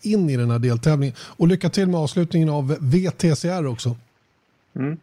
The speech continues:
Speaker 2: Och jag vill också säga det att, eh, om ni vill se Ted i bild så kommer han på söndag också. För då ska han, eh, berätta lite närmare om banan igen. Då har vi sett lite Formel ett-bilar köra. Jag räknar med att du har tittat på alla träningar och kval, Ted. Så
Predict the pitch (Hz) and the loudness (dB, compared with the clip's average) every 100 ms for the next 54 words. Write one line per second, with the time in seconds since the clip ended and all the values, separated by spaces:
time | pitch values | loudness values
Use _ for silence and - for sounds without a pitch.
0 | _ 147 147 147 190 185 - 190 - 127 | _ 0 0 -2 -4 -6 -4 -4 -2 -2
1 | 120 113 107 110 139 131 - 127 - 135 | -2 -2 -4 -4 -4 -4 -2 -2 -2 -4
2 | 131 127 127 135 123 - - 123 117 120 | -2 -4 -2 -2 -2 -2 0 0 0 -6
3 | - _ _ - 139 196 73 - - _ | -14 _ _ -2 0 0 -4 -10 -18 _
4 | _ _ - 131 143 151 147 117 117 110 | _ _ -4 -2 -2 -2 -4 -4 -2 -2
5 | 107 127 - - - - 120 131 127 135 | -2 -4 -6 -10 -10 -4 0 0 0 -2
6 | 127 123 123 120 - - - - - 127 | -2 -2 -4 -4 -8 -16 -20 -8 0 0
7 | 113 - 113 110 110 107 131 - 139 123 | 0 -2 -2 0 0 0 -2 -4 -2 -2
8 | 123 110 107 110 127 160 165 _ - 120 | -2 -2 -2 -2 -2 -4 -8 _ -2 0
9 | 120 120 123 - 113 - 107 107 104 - | 0 -2 -4 -2 -4 -2 -2 -2 -4 -2
10 | 120 120 117 110 131 - - - 107 123 | -2 -2 -2 -2 -4 -10 -20 -6 -2 0
11 | 113 - 147 135 123 117 117 107 110 107 | -2 -2 -2 -2 -2 -2 -2 -2 -2 -2
12 | - - 120 110 - 113 104 104 101 - | -6 -4 -2 -2 -2 -2 -2 -4 -6 -4
13 | 107 123 131 110 127 | -4 -2 -2 -2 -2